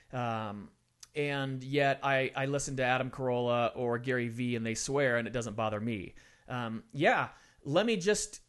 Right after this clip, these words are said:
uh, wow, just the ignorance and stupidity of people, it just blows my mind. Uh, I don't let my ten-year-old listen to Adam Carolla swearing,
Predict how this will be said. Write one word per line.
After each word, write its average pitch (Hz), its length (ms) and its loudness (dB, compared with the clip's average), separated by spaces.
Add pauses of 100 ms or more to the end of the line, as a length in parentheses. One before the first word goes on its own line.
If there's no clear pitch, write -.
(440)
uh, 175 120 -6 (340)
wow, 156 500 -2
just 160 260 -6 (580)
the - 140 -2
ignorance 214 360 0
and 160 180 -4
stupidity 175 460 2
of 151 80 0
people, 147 320 2
it 139 100 0
just 143 200 -6 (340)
blows 160 460 8
my 143 160 0
mind. 139 500 2 (460)
Uh, 135 240 -2
I 156 80 4
don't 214 200 4
let 226 140 0
my 202 140 0
ten-year-old 170 560 2
listen 156 220 0
to 143 80 2
Adam 143 200 2
Carolla 135 320 2
swearing, 131 520 0